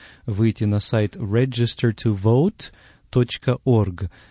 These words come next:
По-английски нужно написать это: register to vote точка org. Или попросту в поисковой системе даже набрать «зарегистрироваться для голосования», и этот сайт выйдет в результатах вашего поисковика.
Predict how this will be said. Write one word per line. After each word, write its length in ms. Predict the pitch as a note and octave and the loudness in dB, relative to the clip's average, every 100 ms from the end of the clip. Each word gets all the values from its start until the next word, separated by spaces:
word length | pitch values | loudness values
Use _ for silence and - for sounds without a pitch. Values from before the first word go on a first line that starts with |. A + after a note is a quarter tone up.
| _ | _
По-английски 500 | - C3+ G2 F#2+ - | 0 2 2 -4 -2
нужно 440 | G2+ G2+ F#2+ G2 - | -2 0 0 -2 -4
написать 720 | B2 A2 G#2 - A2 C#3 C3+ | -8 -6 -4 -6 -6 -4 -4
это: 200 | B2+ - | -4 -6
register 800 | A#2+ B2 C3 A#2+ A#2 - - A2 - | -4 0 0 0 -2 -4 -2 -2 0
to 180 | A2+ G2 | -2 0
vote 480 | F#2 C3+ F3+ F3 - _ - | 2 2 2 -2 -10 _ -4
точка 580 | A#2 A2+ - - A2 B2 | -2 -2 -6 -4 -4 -2
org. 420 | B2 A2+ F#2+ F2 - - - - | 0 2 2 -2 -10 -12 -20 -6
Или 140 | G#3+ | -2
попросту 480 | F#3+ F#3 D#3 C#3 C#3 | 2 2 2 0 0
в 80 | - | 0
поисковой 460 | C3 B2 - C3 C3 | 0 0 2 2 2
системе 500 | - - - B2+ G#2+ | -2 -4 2 2 4
даже 240 | G2+ G2 | 0 0
набрать 480 | G2+ G2+ G#2+ F2+ - - - | 0 0 -2 -2 -12 -16 -6
«зарегистрироваться 920 | G#2+ A2 A2 G#2 - D3 D3+ B2+ - | 0 2 0 -2 -4 0 2 2 0
для 160 | G#2+ G#2+ | -2 0
голосования», 800 | G#2+ G#2 - G#2+ G2+ F2+ F2+ F#2 | 0 -2 -2 0 0 0 -2 -2
и 220 | B2+ C#3+ - - - | -2 -2 -2 -14 -6
этот 280 | A2 G2 | -4 -4
сайт 340 | - B2+ B2+ - | -2 0 0 0
выйдет 480 | G2 A2 G#2 G#2 G#2 | 0 0 0 -2 -2
в 420 | F#2 F2+ G2+ F#2+ _ | -4 0 0 0 _
результатах 640 | A#2 G#2+ G#2+ G2 G2+ G#2 - | -2 2 0 0 -2 -4 -4
вашего 280 | G2+ - G2+ | -4 -2 -2
поисковика. 760 | A2 G2 - G#2 G#2 G#2 E2+ | -2 -2 -4 -4 -2 -4 -6